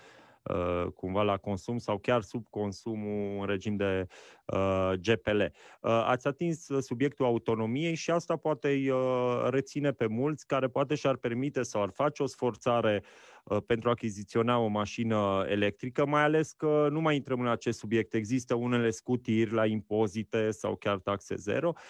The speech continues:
uh, dar problema autonomiei rămâne. În ce stadiu al, uh, în ce stadiu al, uh, avansului pe acest, uh, subiect stau, uh, sunt, uh, lucrurile? Pentru că rămâne un subiect care pa-,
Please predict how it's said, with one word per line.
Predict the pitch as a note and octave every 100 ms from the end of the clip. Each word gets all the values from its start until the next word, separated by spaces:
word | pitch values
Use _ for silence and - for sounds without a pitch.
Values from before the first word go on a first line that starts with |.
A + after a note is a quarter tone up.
| - - -
uh, | - C#3
dar | - B2+ F3 F#3+
problema | - E3 F#3 E3+
autonomiei | D#3 C#3+ C#3+ B2+ A#2+ A2+ F2+ E2 - -
rămâne. | G#2+ A#2 A2+ G2+ F#2 -
În | - D3
ce | D#3 - A3
stadiu | - - F3 E3+ C3+ C#3
al, | C3+ C3+ B2+
uh, | A#2+ A#2 A2+ A2 G#2+
în | A2+
ce | A#2+ E3+
stadiu | - F3 D#3+ C#3+
al, | C#3 B2+ A#2+
uh, | A#2 A2+ A2+ A2 - F2 - - - - G#2+ G#2+
avansului | A#2+ B2+ B2+ F3 D3 A#2+ C#3 A#2 G#2 G2
pe | -
acest, | A2+ G#2+ - A2+ - -
uh, | G#2 F#2+
subiect | F#2+ - F#2 G#2 F#2 _
stau, | - - G2+ F#2+
uh, | F#2 F#2 F#2
sunt, | F#2 A#2 A2+ -
uh, | G2+ F#2 F#2 F2+
lucrurile? | F2+ G#2+ G2+ G2 E2+ F2+ F#2
Pentru | B2 C3 C3
că | B2 D3
rămâne | C#3+ D3+ E3
un | D#3+ D3+
subiect | - C#3+ D#3+ D#3+ -
care | D3+ C#3+
pa-, | C#3 D3 D3